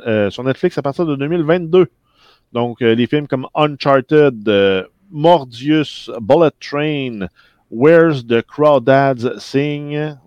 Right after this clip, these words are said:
la, les suites de Venom, Jumanji, Bad Boys, Spider-Man, ça va tout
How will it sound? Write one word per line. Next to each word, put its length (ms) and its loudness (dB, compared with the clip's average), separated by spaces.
la, 380 2
les 240 -2
suites 220 -4
de 80 2
Venom, 580 0
Jumanji, 580 0
Bad 260 2
Boys, 440 2
Spider-Man, 600 0
ça 100 -6
va 120 0
tout 140 2